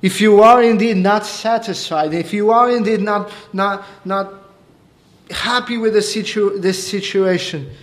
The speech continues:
if you are with, uh, lamenting and it's not just some kind of, uh, fleeting remorse,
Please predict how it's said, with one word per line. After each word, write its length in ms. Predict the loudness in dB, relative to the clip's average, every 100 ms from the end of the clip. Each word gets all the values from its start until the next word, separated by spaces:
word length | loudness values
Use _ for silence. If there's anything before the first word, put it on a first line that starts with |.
| -20 -20 -6
if 180 | -4 -2
you 220 | -2 0
are 380 | 0 2 2 2
with, 260 | 2 0 -2 -10 -10 -4
uh, 320 | -4 -6 -14 -14
lamenting 720 | -4 0 2 2 0 -2 -2
and 120 | 0 0
it's 240 | -2 -4
not 240 | -2 -2
just 260 | -2 -2 -2
some 160 | -4 -4
kind 280 | -4 -2
of, 160 | -4 -6 -14 -10 -4
uh, 160 | -4
fleeting 680 | -4 -10 -4 -2 0 -2 0
remorse, 920 | 0 0 2 2 2 0 -6 -8 -12